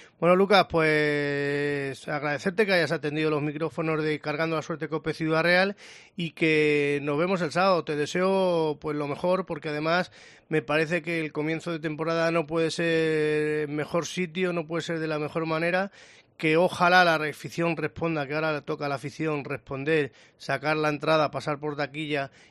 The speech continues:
y que el acontecimiento y el esfuerzo y todo el trabajo que lleváis haciendo durante meses, pues se vea por lo menos recompensado en que, en que no os cueste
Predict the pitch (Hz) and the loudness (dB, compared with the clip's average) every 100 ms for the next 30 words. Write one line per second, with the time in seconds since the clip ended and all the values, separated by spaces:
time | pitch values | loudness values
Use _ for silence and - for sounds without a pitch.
0 | - 180 160 165 156 151 151 147 143 139 | -8 -6 -2 2 4 4 4 2 2 -2
1 | 139 135 135 135 135 139 127 139 135 143 | -2 -4 -6 -4 -6 -6 -8 -10 -6 -4
2 | 151 160 156 156 156 160 165 151 147 - | -2 0 0 0 0 -2 -2 -2 -2 -4
3 | 165 165 - 160 151 160 160 147 156 - | -2 -2 -2 -4 -2 -2 -2 -4 -6 -6
4 | 147 147 151 151 139 147 147 147 131 143 | -6 -2 -2 -2 -4 -4 -2 -2 -4 -4
5 | 151 170 165 - - - - - 139 127 | -4 -4 -6 -8 -20 -20 -20 -8 -6 -4
6 | 120 - 135 135 143 151 160 165 160 165 | -6 -10 -12 -8 -2 0 2 0 0 2
7 | 170 156 - - - - 156 160 160 156 | 2 0 -6 -20 -16 -4 0 0 2 0
8 | 143 156 151 175 175 180 170 156 156 151 | 0 -2 0 2 2 2 -2 -2 -2 -2
9 | 139 139 147 135 143 156 151 156 - 143 | -2 -6 -10 -8 -4 -4 -2 -6 -2 -2
10 | 135 131 127 131 | -2 -2 -4 -6